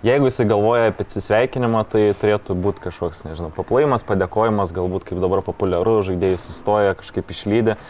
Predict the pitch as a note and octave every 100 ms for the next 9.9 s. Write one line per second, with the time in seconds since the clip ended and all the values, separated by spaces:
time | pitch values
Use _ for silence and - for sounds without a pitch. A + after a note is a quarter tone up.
0 | - G#2+ - - F#2 F#2+ G2 G2 G2+ F3
1 | A#2 F2 - F2 F2+ F2+ F2+ F#2 G2+ F#2+
2 | E2+ F#2+ F2 F2 A2 - F2 F#2 F#2+ G#2
3 | - G2+ A#2+ - - A#2 A#2+ C3 A#2+ B2+
4 | C3 C3 C3 G2+ G2+ - F#2 G2+ F#2+ F#2+
5 | - G2+ G#2 - F#2+ - - - G#2+ B2
6 | C3+ - G2+ A2 G#2+ G#2+ - G#2+ G2+ G#2
7 | A2 A2 G2 G#2+ - - - G#2 A2+ A2
8 | G#2+ G2+ G#2 A#2+ C#3 - C#3 D#3+ D3+ D3+
9 | D#3+ E3 - - - - - G2